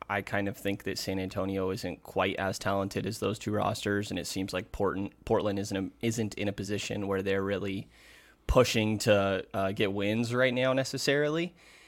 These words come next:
And, yeah, so I, I think that it is a, a weird situation for you just made a win-now move, and you're still three and a half games out of the tenth seed. Um, I think that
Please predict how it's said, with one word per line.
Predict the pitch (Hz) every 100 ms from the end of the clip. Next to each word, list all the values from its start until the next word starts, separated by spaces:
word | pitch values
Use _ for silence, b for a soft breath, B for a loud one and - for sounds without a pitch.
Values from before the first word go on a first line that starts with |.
| B B -
And, | 120 120 120 117 120 - - -
yeah, | 196
so | 107 127 123
I, | 101 110
I |
think | 123 135 135
that | 117
it | 117
is | 120 131 123
a, | 113 110 107 -
a | - - -
weird | 90 110 117 113
situation | 117 110 101 120 123 104
for | - 101
you | 101 101
just | 104 107
made | 101 101 98
a |
win-now | 87 101 107 104 101 98
move, | 104 120 113 104
and | 101
you're | 101 101 98 - b b b
still | - - 117 107 104 - _
three | 110 107 113
and | 107
a |
half | 101 107 104 -
games | 107 101 98 -
out | 107 107
of | 101 -
the | -
tenth | - 120 131
seed. | - 98 95 95 - b b b b
Um, | 104 98 95 92 - _ _ _ _ _ 123
I | 131
think | 165 160 -
that | 139 -